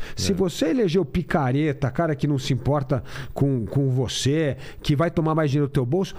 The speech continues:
Speaker 1: depois não reclama da política. Então, assim, o voto, a consequência do voto vai começar no dia dois de outubro.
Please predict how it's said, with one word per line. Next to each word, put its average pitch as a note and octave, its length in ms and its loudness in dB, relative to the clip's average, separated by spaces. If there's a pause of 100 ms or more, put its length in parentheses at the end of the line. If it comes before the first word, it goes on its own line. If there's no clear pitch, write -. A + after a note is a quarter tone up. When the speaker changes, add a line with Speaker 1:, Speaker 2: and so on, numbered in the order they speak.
(100)
Speaker 1:
depois F#3+ 240 2
não B3 80 0
reclama B3+ 320 0
da C4 80 0
política. A3+ 640 0 (520)
Então, - 120 0
assim, C#3+ 300 -2 (380)
o D3+ 120 0
voto, D3+ 600 0
a C3 100 2
consequência A3+ 920 2
do E3+ 120 2
voto D3 400 0
vai F3+ 200 0
começar A#3 340 0
no B3 80 0
dia B3+ 140 0
dois C#4 160 0
de C4 60 0
outubro. A3+ 440 0